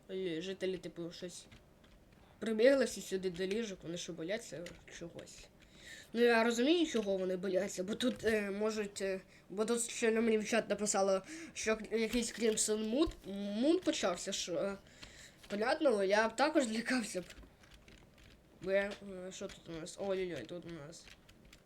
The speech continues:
зомбаки, горять. Е, візер-скелет? Що? Вот. Що візер-скелет робить в звичайному світі? Звідки тут візер-, візер-скелети? Алло?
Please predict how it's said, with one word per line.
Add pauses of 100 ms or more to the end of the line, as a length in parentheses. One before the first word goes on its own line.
(240)
зомбаки, (140)
горять. (240)
Е, (340)
візер-скелет? (580)
Що? (960)
Вот. (1080)
Що
візер-скелет
робить
в
звичайному
світі? (840)
Звідки
тут
візер-,
візер-скелети?
Алло?